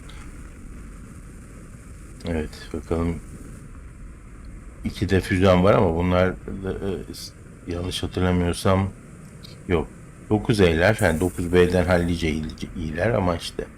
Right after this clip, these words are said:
lokmacık iyiler sonuçta. Böyle dönen uçaklara karşı çok da fazla bir şey yapamıyorsunuz. Oh,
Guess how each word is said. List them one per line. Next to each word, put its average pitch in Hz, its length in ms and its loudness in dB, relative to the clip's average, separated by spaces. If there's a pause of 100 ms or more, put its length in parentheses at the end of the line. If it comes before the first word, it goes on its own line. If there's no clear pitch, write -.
(760)
lokmacık 71 540 -4
iyiler 73 260 -6
sonuçta. - 640 -2 (2750)
Böyle 87 460 0 (1800)
dönen 92 320 4
uçaklara 87 520 4
karşı 85 560 2
çok - 280 -2
da 85 80 0
fazla 85 320 2
bir 76 40 -4
şey 117 180 2
yapamıyorsunuz. 87 720 0 (4000)
Oh, 95 200 0